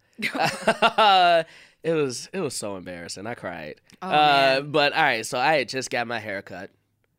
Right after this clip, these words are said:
Speaker 1: Sophie in the, Sophie in the booth laughing so hard <laughs> right now.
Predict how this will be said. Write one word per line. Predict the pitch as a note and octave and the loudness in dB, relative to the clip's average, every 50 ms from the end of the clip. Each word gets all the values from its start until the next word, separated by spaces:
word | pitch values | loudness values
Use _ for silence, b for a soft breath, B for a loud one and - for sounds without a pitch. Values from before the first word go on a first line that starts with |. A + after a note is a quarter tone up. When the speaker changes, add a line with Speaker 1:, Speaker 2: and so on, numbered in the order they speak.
| _ _ _ _ _ _ _ _ _ _ | _ _ _ _ _ _ _ _ _ _
Speaker 1:
Sophie | - - A2 A2+ G#2+ - G#2 G2+ | -14 -10 -8 -8 -8 -8 -8 -8
in | F#2+ F#2 | -8 -8
the, | F2+ F2+ E2+ D#2+ | -10 -12 -10 -10
Sophie | - - C#3+ C#3 C3 C#3+ B2+ | -8 -8 -8 -8 -6 -6 -6
in | A2+ | -6
the | A2+ | -6
booth | G2 F#2 G#2+ G2+ G2 F#2 | -6 -6 -8 -8 -8 -8
laughing | G2 F#2+ G2 G2 F#2 - F#2+ F#2+ G2 _ b b b b | -8 -8 -6 -8 -8 -10 -12 -14 -14 _ b b b b
so | b - - C#3 B2+ C3 | b -4 0 0 2 2
hard | B2 A#2+ A#2+ A#2 A#2 A#2+ A#2+ | 2 2 2 2 2 2 0
<laughs> | A#2 | 0
right | B2+ - G3+ G#3+ F3+ - | 0 0 0 0 2 2
now. | A3+ | 2